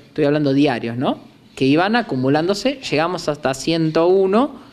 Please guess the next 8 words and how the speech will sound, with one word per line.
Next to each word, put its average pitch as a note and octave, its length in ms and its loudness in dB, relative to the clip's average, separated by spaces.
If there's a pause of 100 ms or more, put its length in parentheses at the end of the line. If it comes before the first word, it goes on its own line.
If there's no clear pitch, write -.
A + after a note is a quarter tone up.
(920)
y G3+ 120 0
después G#3+ 500 -4
em-, G3+ 280 -8 (100)
comenzamos F3+ 800 -4
un D#3+ 160 -4
poco G#3+ 380 0
a C#3+ 100 0
bajar D3+ 380 -2